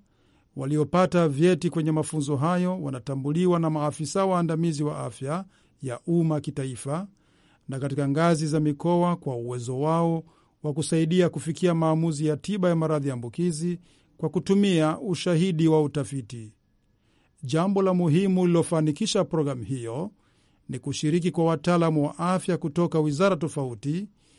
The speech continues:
ikionyesha njia mbalimbali za kuingiliana kwa lengo la kubaini hatari za kiafya ambazo zinaweza kutambulika na kuchunguzwa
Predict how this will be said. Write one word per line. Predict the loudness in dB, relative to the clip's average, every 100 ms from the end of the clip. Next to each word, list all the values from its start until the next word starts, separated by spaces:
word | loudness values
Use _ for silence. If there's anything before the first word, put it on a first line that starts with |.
| _ _
ikionyesha | -14 -10 -6 -2 2 2 2
njia | 0 4 4
mbalimbali | 4 2 0 0 0 0 0
za | 0 0
kuingiliana | 0 0 2 2 2 0
kwa | 0 0
lengo | 2 0 0 0
la | 0
kubaini | 0 -2 0 2 2 0
hatari | -2 -2 -2 0
za | -2
kiafya | -4 -6 -6 -6 -6 -6 -10 _ _ _ _ -12
ambazo | -6 2 2 4
zinaweza | 2 2 2 4 2 0
kutambulika | 0 0 0 0 0 0 0
na | -2 -2
kuchunguzwa | -6 -2 0 2 -2 -4 -8 -10